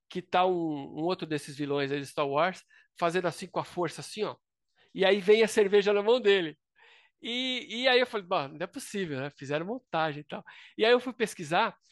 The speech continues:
e aí foi um caso que aconteceu em dois mil e três, lá no Chile, de verdade. É, eles estavam,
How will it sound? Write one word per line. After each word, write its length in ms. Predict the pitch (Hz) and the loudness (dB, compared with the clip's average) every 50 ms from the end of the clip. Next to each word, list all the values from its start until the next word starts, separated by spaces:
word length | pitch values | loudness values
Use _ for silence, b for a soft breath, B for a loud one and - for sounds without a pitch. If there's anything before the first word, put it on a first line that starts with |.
| b b b _ | b b b _
e 80 | - 175 | -2 0
aí 140 | 175 180 180 | 0 0 0
foi 160 | - 233 240 | 0 -2 -4
um 60 | 220 - | -4 -6
caso 380 | - 185 180 202 214 175 180 | -4 -2 0 0 0 -2 -6
que 80 | - 180 | -12 -12
aconteceu 480 | 160 - 190 185 196 180 - - 196 202 | -10 -10 -12 -12 -12 -14 -6 -4 -4 -4
em 80 | 196 | -2
dois 200 | 180 202 196 175 | 0 0 0 0
mil 140 | 180 220 269 | -4 -8 -10
e 80 | 262 _ | -10 _
três, 440 | - 196 190 196 190 156 - - - | -4 0 0 0 0 -2 -6 -12 -8
lá 160 | 156 156 156 | -4 -4 -4
no 100 | 160 147 | -4 -4
Chile, 380 | - - - 160 139 127 143 143 | -8 -8 -8 -10 -10 -12 -10 -6
de 100 | 165 190 | -6 -2
verdade. 580 | 254 330 294 285 196 175 175 151 135 131 123 _ _ b b b b b b b b b | -2 -2 -2 0 2 2 2 0 -2 -10 -20 _ _ b b b b b b b b b
É, 400 | - 170 170 175 175 170 165 170 - - | -2 0 2 2 2 2 0 -2 -4 -4
eles 180 | 185 202 196 - | -6 -6 -6 -6
estavam, 580 | - - 214 214 214 220 214 202 180 170 160 | 0 4 4 4 4 4 2 2 2 -2 -6